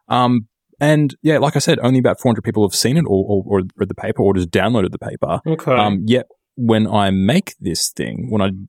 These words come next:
Speaker 1: demonstrate this in a
Speaker 2: Twenty-one,
Speaker 1: different way
Speaker 2: twenty-one thousand random people have seen it. Okay. So who is,
Speaker 1: Yeah.
Speaker 2: who is more important to the promotion and life cycle of your idea? The four hundred people who read your preprint or twenty-one thousand cross-eyed,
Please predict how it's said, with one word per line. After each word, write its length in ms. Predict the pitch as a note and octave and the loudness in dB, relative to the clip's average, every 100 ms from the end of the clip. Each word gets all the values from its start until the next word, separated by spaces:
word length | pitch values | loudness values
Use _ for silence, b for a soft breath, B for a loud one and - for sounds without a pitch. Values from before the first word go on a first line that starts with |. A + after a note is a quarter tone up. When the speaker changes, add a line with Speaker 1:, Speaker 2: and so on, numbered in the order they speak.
| _ | _
Speaker 1:
demonstrate 440 | A2+ D3 D3+ F#2+ F#2 | 0 0 0 -2 0
this 80 | B2 | 2
in 0 | |
a 20 | |
Speaker 2:
Twenty-one, 340 | F3 F3 E3+ | 4 4 4
Speaker 1:
different 200 | E3 D3 | 2 -2
way 20 | - | 0
Speaker 2:
twenty-one 300 | F3+ F3 E3 | 2 2 2
thousand 320 | D#3+ D3 D3 | 2 2 0
random 300 | C#3+ C#3 C3 | 0 0 -2
people 340 | C3+ B2+ A#2 | -2 -2 -2
have 100 | A#2 | -4
seen 240 | - A2 G2 | -4 -6 -8
it. 100 | - | -6
Okay. 380 | C3 - G#2 - | -6 -4 -6 -6
So 220 | - C3 | -2 0
who 240 | A#2 F#3 G#3 | 2 2 4
is, 100 | D#3+ | 2
Speaker 1:
Yeah. 140 | F2+ - | 2 0
Speaker 2:
who 200 | G#3+ A3 | 0 2
is 160 | F#3+ | 0
more 300 | D3+ D3+ D#3 | 2 4 4
important 680 | C#3+ C3+ D#3 C#3 - A2 - - | 2 0 2 2 -2 -8 -10 -2
to 500 | C3+ B2+ A#2+ A#2 - | 2 4 4 2 -2
the 100 | B2 | -6
promotion 520 | A#2+ B2 C3 C#3 - A#2 | -4 0 2 2 0 0
and 100 | A#2+ | 4
life 200 | A#2 A#2 | 2 2
cycle 360 | A#2+ A2+ A2+ | 2 2 0
of 100 | G#2+ | -2
your 180 | A2+ G2+ | 0 0
idea? 260 | F#2+ E2+ - | -2 -4 -8
The 100 | - - | -10 -2
four 140 | D3 | 0
hundred 240 | D#3 D3 C3 | 0 -2 -2
people 220 | C#3 B2+ | -2 -2
who 100 | A#2+ | -2
read 280 | A2+ B2 A2+ | 2 2 2
your 100 | G#2 | -2
preprint 580 | - B2+ A#2 G2+ G2+ - B B B B - | -2 -2 -2 -2 -6 -6 B B B B 2
or 160 | C3 | 4
twenty-one 920 | B2+ - D3 C3+ B2+ A#2+ A2+ A2+ A2 - _ _ | 4 0 0 2 0 2 2 0 -2 -8 _ _
thousand 840 | - C3+ B2 B2 A#2 A2 G#2+ G2+ - _ _ | -4 2 4 4 2 -2 -4 -8 -16 _ _
cross-eyed, 680 | - - B2 A2 A#2 A2+ B2 | -4 2 2 2 0 0 -2